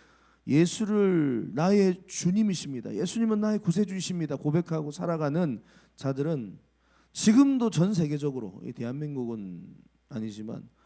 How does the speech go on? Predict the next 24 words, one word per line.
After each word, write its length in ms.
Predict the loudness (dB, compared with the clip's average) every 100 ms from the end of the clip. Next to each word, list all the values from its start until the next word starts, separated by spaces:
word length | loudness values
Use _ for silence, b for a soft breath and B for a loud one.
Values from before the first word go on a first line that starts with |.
| b b
박해를 460 | -4 -2 0 0 0
받고 280 | -2 -4 -8
있습니다. 440 | -8 -12 -12 -10 -2
고난을 340 | 0 2 2
받고 260 | 0 0 -4
있습니다. 380 | -6 -8 -12 -6
순교를 440 | -2 4 4 4
받고 180 | 0 -6
있습니다. 420 | -10 -12 -12 -14 -18 _ _ b b b b b
작년 760 | -4 -2 0 2 2 0 -2 -6
이천이십오 580 | -6 -2 -2 -2 -4 -4
년 140 | -4 -4
기준, 520 | -6 -4 -6 -8 -14 b b b b b b _
어, 840 | -4 -2 -2 -4 -6 -8 -10 -12 -16 -14 -2
팔십억 460 | 0 0 -2 -4
인구 200 | -2 -4
중에서 580 | -6 -6 -4 -4 -4 -8 -14 b b b -4
예수 420 | 2 2 0 -2
때문에 320 | -2 0 -2 -2
박해를 500 | -4 -2 0 0 0
받은 240 | 0 -2
그리스도인을 760 | -2 -2 -2 -4 -6 -4 -4 -6
통계를 680 | -6 -6 -2 0 0 -2
뽑아보면 800 | -2 -4 -2 -2 -2 -2 -4 -10